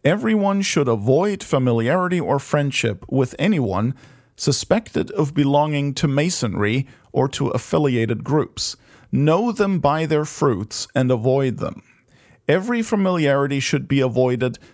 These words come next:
not only with those impious libertines who openly promote the character of the sect,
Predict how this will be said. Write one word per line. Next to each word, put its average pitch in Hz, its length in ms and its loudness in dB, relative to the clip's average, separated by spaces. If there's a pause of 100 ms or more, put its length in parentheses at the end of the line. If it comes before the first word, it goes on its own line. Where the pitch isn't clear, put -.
(100)
not 151 300 2
only 185 320 0
with 127 260 -2
those 143 340 2
impious 131 520 -2
libertines 131 600 0
who - 280 -2
openly 135 540 0
promote 127 640 0
the 113 160 0
character 101 480 -2
of 107 140 -6
the 120 80 -2
sect, - 360 -2